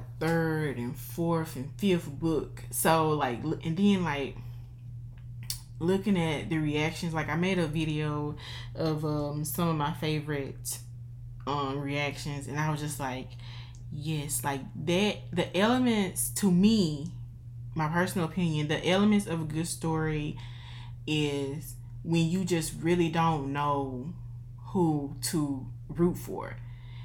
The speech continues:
And so when people was telling me that they were just feeling sorry for everybody in the book, mad at everybody in the book,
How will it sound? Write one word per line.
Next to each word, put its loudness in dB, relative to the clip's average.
And 6
so 6
when 4
people 2
was 2
telling 6
me 4
that 0
they 6
were 4
just -4
feeling 6
sorry 0
for -4
everybody 2
in 0
the -2
book, 2
mad 2
at 0
everybody 2
in 0
the 0
book, -2